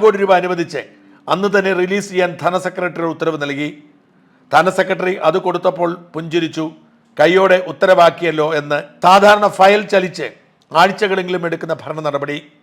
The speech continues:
സർവകലാശാല സർവീസ് കഴിഞ്ഞ് ഞാൻ സർക്കാരിൽ തിരിച്ചെത്തിയപ്പോൾ ജൂനിയർമാർ ഗവൺമെന്റ് സെക്രട്ടറിമാരായിരിക്കുന്നു. ഞാൻ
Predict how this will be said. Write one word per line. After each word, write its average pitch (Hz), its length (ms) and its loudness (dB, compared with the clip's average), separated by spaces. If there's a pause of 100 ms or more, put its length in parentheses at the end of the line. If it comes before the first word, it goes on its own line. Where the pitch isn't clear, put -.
(120)
സർവകലാശാല 220 640 6 (180)
സർവീസ് 196 360 0
കഴിഞ്ഞ് 190 340 -2
ഞാൻ 190 100 2 (160)
സർക്കാരിൽ 190 480 2
തിരിച്ചെത്തിയപ്പോൾ 170 580 -4 (340)
ജൂനിയർമാർ 202 560 4 (140)
ഗവൺമെന്റ് 196 460 2
സെക്രട്ടറിമാരായിരിക്കുന്നു. 160 880 2 (800)
ഞാൻ 156 200 4